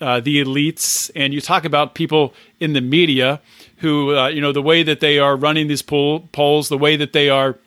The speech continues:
uh, presenting the news, uh, they're not doing it. I, I agree with you. I don't think they are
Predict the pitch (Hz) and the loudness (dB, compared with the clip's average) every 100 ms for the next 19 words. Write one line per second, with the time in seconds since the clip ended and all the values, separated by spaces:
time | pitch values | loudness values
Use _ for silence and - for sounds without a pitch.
0 | _ _ _ _ _ - 147 - - 147 | _ _ _ _ _ -8 -4 -4 -4 0
1 | 175 165 175 143 127 156 226 175 170 - | 0 2 0 -2 -2 0 2 2 2 -2
2 | - - - _ _ - - - 196 151 | -6 -14 -20 _ _ -20 -20 -18 -14 -2
3 | 190 220 226 175 208 214 190 196 196 196 | 2 2 2 2 0 2 2 2 0 0
4 | 165 165 214 139 117 151 202 208 208 160 | 0 0 0 -2 -2 -2 -2 -2 -4 0
5 | 175 170 160 151 139 | 2 4 4 2 0